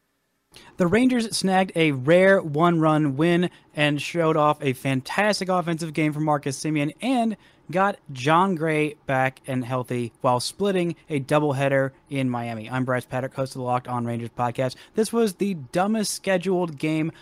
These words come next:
of the season because of all the machinations of the lockout. The Rangers had to come from Arlington to play this doubleheader in Miami, then head back. But the Rangers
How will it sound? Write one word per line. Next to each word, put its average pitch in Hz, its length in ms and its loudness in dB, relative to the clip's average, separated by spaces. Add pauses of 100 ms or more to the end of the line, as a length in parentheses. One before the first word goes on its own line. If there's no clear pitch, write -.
(120)
of 151 240 -2
the 135 80 -6
season 180 340 -2
because 160 400 -2
of 170 80 -4
all 160 340 2
the 139 300 -4 (720)
machinations 160 1160 0
of 135 560 0
the 147 240 -4
lockout. 135 800 0
The 135 80 -8
Rangers 143 320 0
had 135 180 -4
to 123 60 -4
come 156 400 -2 (260)
from 233 300 4
Arlington 196 560 2
to 135 80 -10
play 196 200 2
this 190 140 2
doubleheader 147 840 -2
in 151 160 -4
Miami, 135 380 -2
then 139 340 -2
head 127 360 -6
back. 135 280 -2
But 127 80 -10
the 127 60 -8
Rangers 127 360 -2